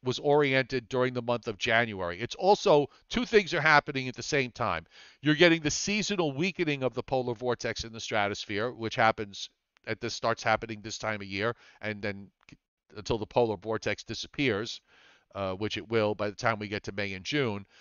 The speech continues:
And the other thing that's happening, if you look at that bra-, that big dark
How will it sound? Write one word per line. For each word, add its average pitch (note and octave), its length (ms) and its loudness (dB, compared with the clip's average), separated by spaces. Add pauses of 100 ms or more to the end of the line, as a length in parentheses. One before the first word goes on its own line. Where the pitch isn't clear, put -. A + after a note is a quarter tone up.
(360)
And C3+ 280 6
the C#3 140 4
other F#3+ 180 10
thing D3 220 -2
that's B2 200 -2
happening, B2 380 4
if A#2 100 -6
you B2 80 -6
look C3+ 160 2
at C#3+ 60 -6
that A2 240 2
bra-, G#2+ 320 0
that A2+ 220 0
big D#3+ 220 2
dark C#3 280 6